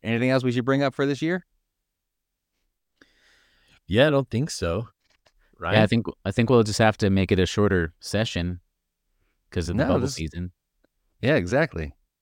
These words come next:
Speaker 1: Should we, should we pause for, like, thirty minutes and then start up again?
Speaker 3: Do you guys remember
Speaker 2: Yeah.
Speaker 3: that? We were watching the game when they stopped it in the middle. You remember watching that?
Speaker 1: I
Speaker 3: When
Speaker 1: don't
Speaker 3: they
Speaker 1: think
Speaker 3: just,
Speaker 1: I was
Speaker 3: like,
Speaker 1: watching that game.
Speaker 3: I, I, unfortunately, I don't remember who,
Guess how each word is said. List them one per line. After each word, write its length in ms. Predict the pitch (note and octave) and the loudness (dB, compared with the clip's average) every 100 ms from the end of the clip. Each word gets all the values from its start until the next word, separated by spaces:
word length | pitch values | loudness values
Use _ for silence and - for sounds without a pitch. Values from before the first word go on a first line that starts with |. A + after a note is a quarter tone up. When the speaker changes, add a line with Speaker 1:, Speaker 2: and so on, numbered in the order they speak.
| _ _ _ _ _ _ _ - F2+ | _ _ _ _ _ _ _ -20 -6
Speaker 1:
Should 120 | A#2 | 0
we, 140 | A2 | 0
should 180 | D#2+ B2 | 0 0
we 120 | A2+ | 0
pause 360 | - G2+ G#2 G#2 | 2 2 2 2
for, 160 | A2 | 0
like, 200 | G2 E2 | 0 -2
thirty 260 | - G#2 F#2+ | -2 0 0
minutes 300 | F#2+ F#2 - | 0 -2 -4
and 60 | G2 | -4
then 80 | |
start 200 | F2+ F#2 F#2+ | -2 0 -2
up 100 | F#2+ | -2
again? 260 | A#2 B2 - _ _ _ _ _ | -6 -6 -8 _ _ _ _ _
Speaker 3:
Do 80 | G#2+ | 4
you 80 | A#2 | 4
guys 140 | B2+ | 6
remember 280 | C3 G#2+ A2 | 6 6 6
Speaker 2:
Yeah. 60 | A2+ | 6
Speaker 3:
that? 240 | A#2 F#2 | 6 4
We 120 | A2 | 2
were 60 | A#2 | 4
watching 300 | G#2 - A#2 | 4 2 0
the 80 | F#2+ | 2
game 280 | F2 G#2 | 0 2
when 100 | G2+ | 2
they 100 | F2+ | 0
stopped 380 | E2+ - E2+ - | -2 -2 -4 -4
it 60 | F#2 | -4
in 80 | F2+ | -2
the 60 | |
middle. 320 | E2+ F#2 F#2 - _ - | -2 -2 -4 -8 _ -6
You 80 | F#2 | -4
remember 220 | G2 F#2+ | -2 -4
watching 300 | D#2+ - G#2+ | -8 -10 -14
that? 120 | - | -14
Speaker 1:
I 1160 | - _ _ _ _ _ _ _ _ _ _ - | -18 _ _ _ _ _ _ _ _ _ _ -2
Speaker 3:
When 40 | |
Speaker 1:
don't 80 | G3+ | 0
Speaker 3:
they 40 | - | 2
Speaker 1:
think 80 | |
Speaker 3:
just, 60 | A#3 | 4
Speaker 1:
I 20 | |
was 100 | E3 | 4
Speaker 3:
like, 40 | C3+ | 4
Speaker 1:
watching 200 | C#3+ E2+ | 0 -2
that 120 | D2+ | -6
game. 280 | C#2+ C#2+ C#2 _ _ _ _ _ _ _ _ | -8 -10 -12 _ _ _ _ _ _ _ _
Speaker 3:
I, 120 | D2+ - | -10 -10
I, 280 | - - E2+ - | -10 -8 -6 -6
unfortunately, 380 | G2 A#2 A2 | -2 0 2
I 20 | G#2+ | 2
don't 100 | F#2 | 2
remember 200 | F2 E2+ | 0 0
who, 280 | G2+ F2+ | 2 0